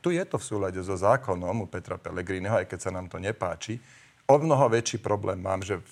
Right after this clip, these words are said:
v rozpore so zákonom bolo, že to predložili, túto novelu trestného zákona, v skrátenom legislatívnom konaní do parlamentu. Lebo tie dôvody, ktoré zákon pripúšťa pre skrátené legislatívne konanie, neboli dané. To sú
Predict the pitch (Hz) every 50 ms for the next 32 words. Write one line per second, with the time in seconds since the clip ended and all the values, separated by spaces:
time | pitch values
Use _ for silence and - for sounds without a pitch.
0 | - - _ 123 107 98 123 123 165 170 - - - - 165 135 - 90 82 -
1 | - - 92 98 95 85 92 92 90 92 - - 120 95 92 92 87 90 92 110
2 | 98 101 120 127 110 120 - - 101 - - 95 95 90 - 98 95 95 95 104
3 | 101 113 135 131 - - - - 92 87 92 95 92 90 104 110 113 110 - -
4 | 92 95 - - 110 101 98 95 87 90 87 85 - - 95 104 107 120 - -
5 | - - _ - - - - 117 120 131 139 131 160 147 131 120 113 110 110 110
6 | 113 110 92 110 107 101 - 117 107 104 101 92 - - 98 101 98 98 98 95
7 | 98 90 - 92 92 95 95 92 92 92 92 90 - - 92 101 101 104 104 -
8 | - 156 151 117 101 104 101 92 95 104 101 - 139 - - 104 98 104 98 110
9 | 117 123 - 123 117 101 - 127 147 147 147 - 147 131 110 - - - 98 -
10 | - 101 98 - - - 107 113 120 - 131 113 98 101 101 104 104 113 98 104
11 | 107 98 - 117 104 104 98 92 - 95 98 95 98 98 104 113 120 123 - -
12 | - - _ - 120 147 139 151 147 135 131 120 113 120 113 117 95 95 - -
13 | - - 135 - -